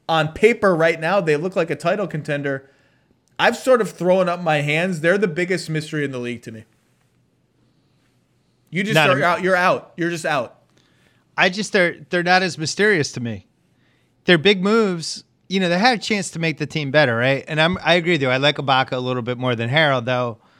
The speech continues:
Speaker 2: I do think Harrell's energy on certain nights was important to them last year. Whatever. Um, the,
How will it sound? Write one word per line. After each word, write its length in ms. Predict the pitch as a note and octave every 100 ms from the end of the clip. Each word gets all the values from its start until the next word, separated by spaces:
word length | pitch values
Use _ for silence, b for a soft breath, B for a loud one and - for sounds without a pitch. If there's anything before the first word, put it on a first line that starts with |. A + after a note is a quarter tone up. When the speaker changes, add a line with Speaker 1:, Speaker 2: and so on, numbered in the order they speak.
| b b b -
Speaker 2:
I 100 | D#3
do 180 | C#3+ E3+
think 240 | F3+ E3+
Harrell's 380 | C#3 D#3 D3 A#2+
energy 440 | C#3 C#3 A#2 B2+ A#2+
on 140 | A#2
certain 320 | - B2+ A2
nights 300 | A#2+ A#2 -
was 180 | A#2+ G2+
important 380 | G#2+ A#2+ A2 G#2
to 60 |
them 100 | F#2+
last 260 | F2+ E2+ -
year. 160 | F2 F#2
Whatever. 380 | A#2 A2 F2+ - b b b b -
Um, 440 | C3+ B2 A2 - _ _ _ _ _ _ _ _ _ _ _
the, 380 | - D3 C3 -